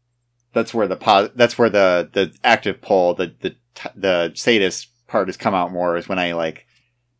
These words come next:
it's sort of nominally motivated by righteousness, but it kind of can come out in that, in that attacking, um, destroying kind of way, rather than, uh,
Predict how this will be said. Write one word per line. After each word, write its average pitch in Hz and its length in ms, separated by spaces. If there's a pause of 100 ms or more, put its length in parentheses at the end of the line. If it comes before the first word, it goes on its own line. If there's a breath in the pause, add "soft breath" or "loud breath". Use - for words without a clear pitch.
(200)
it's - 160
sort 127 260
of 95 160 (400)
nominally 120 540
motivated 98 560
by 85 320 (340)
righteousness, 92 640
but 87 180
it 85 80
kind 98 200
of 85 160 (140)
can 92 140
come 98 180
out 87 180
in 82 120
that, 80 220 (160)
in 113 120
that 82 260 (100)
attacking, 90 840 (800)
um, 80 460
destroying 98 560
kind 85 220
of 82 40
way, 85 200
rather 85 260
than, 82 240
uh, 76 320